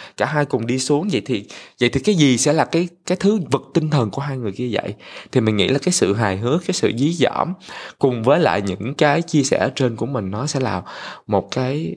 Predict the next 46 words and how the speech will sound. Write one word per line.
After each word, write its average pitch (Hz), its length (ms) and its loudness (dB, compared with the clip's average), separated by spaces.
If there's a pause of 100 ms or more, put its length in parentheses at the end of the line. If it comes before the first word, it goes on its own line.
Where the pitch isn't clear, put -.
(120)
một 98 220 -8
cái, 104 400 -6
một - 260 -12
cái, 143 220 -8
những 104 140 -10
cái, - 180 -14
những 101 300 -8
cái 170 80 0 (100)
bậc 180 200 0
thang 151 420 2
lầu 104 260 4
đầu 107 320 0
tiên 131 240 2
để 120 100 0
cả 104 180 0
hai 123 360 -4 (340)
cùng 101 260 0
leo 120 220 4
lên 113 320 0
để 101 100 -6
vượt 104 240 -2
qua 117 120 -4
cái 127 160 -6
giai 110 100 -6
đoạn - 220 -10
khó - 160 -14
khăn 110 280 -16
đó. 117 260 -10 (800)
Ờm, 110 680 2 (1000)
và 117 120 2
tất 151 160 0
nhiên, 151 280 2 (140)
cười 113 200 4
nhiều 107 280 0
thì 107 200 -4
nó 120 140 -6
sẽ - 140 -2
giúp 135 200 -2
cho 131 100 -4
mình 104 200 -8
trẻ - 220 0
hơn, 123 280 -2 (500)
à, 90 160 -2
sống 135 240 2
tích 185 220 0
cực - 120 2